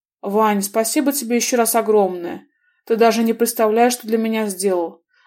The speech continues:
Завтра обязательно ждем тебя в гости». «Договорились»,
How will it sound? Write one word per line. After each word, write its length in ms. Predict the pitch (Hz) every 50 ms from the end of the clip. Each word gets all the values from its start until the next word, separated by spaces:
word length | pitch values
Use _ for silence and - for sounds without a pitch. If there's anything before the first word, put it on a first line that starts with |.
| _ -
Завтра 440 | 220 202 240 240 226 - - 240 -
обязательно 640 | 226 220 240 240 220 262 285 302 302 294 285 277
ждем 280 | 262 - - 254 262 247
тебя 240 | - 226 226 233 220
в 80 | 214
гости». 420 | 202 202 180 175 - - - - - _ _ _ _ _ _ _ _ _ _ _ _ _ -
«Договорились», 840 | 185 214 214 214 233 233 233 226 214 185 156 151 156 - - -